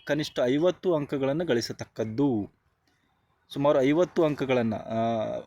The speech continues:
ಈ ಪರೀಕ್ಷೆಯನ್ನು, ಕಡ್ಡಾಯ ಕನ್ನಡ ಭಾಷಾ ಪರೀಕ್ಷೆಯನ್ನು ಅರ್ಹತೆ ಪಡೆದುಕೊಳ್ಳಲು,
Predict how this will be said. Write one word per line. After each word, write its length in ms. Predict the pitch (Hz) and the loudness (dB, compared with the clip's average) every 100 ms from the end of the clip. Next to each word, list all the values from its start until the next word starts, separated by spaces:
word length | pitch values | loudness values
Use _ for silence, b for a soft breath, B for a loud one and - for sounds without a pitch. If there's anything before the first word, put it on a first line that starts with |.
| - _ _ | -16 _ _
ಈ 320 | 143 160 165 | 2 4 4
ಪರೀಕ್ಷೆಯನ್ನು, 720 | 160 139 131 - 120 113 101 | 2 0 0 0 -2 0 -4
ಕಡ್ಡಾಯ 420 | - 135 151 160 | -4 2 2 4
ಕನ್ನಡ 280 | 156 135 135 | 2 0 0
ಭಾಷಾ 320 | 131 127 123 | -2 -2 -4
ಪರೀಕ್ಷೆಯನ್ನು 560 | 127 127 117 - 123 139 | -4 -4 -6 -8 -4 -2
ಅರ್ಹತೆ 360 | 135 120 123 117 | 0 -2 -4 -6
ಪಡೆದುಕೊಳ್ಳಲು, 840 | 123 117 131 127 156 123 113 _ | -4 -4 -2 0 2 0 -2 _